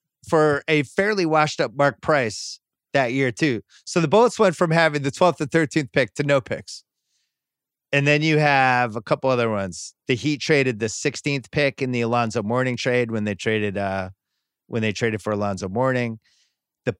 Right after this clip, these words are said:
Pistons traded the number eighteenth pick with Dennis Rodman for the twenty-sixth pick and Sean Elliott in nineteen ninety-three. So that one moved.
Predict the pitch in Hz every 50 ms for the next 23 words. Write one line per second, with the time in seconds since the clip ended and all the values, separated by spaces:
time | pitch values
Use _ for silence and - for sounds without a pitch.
0 | _ - - 185 185 - - 196 190 190 196 196 - - - - - - 156 143
1 | 131 120 135 120 131 147 151 151 139 117 156 160 - - 180 165 135 _ - 170
2 | 147 - - 107 120 151 180 208 - _ - 190 175 175 175 165 - - 143 143
3 | 147 170 156 185 202 202 180 - 175 147 131 117 - - 160 151 151 151 - -
4 | 165 156 - - - 165 165 _ - 135 120 - 151 135 139 135 135 135 151 160
5 | 170 - - 120 127 127 - - 131 127 120 113 - - 139 139 135 - - 135
6 | 135 139 123 120 135 131 127 131 127 120 120 113 _ -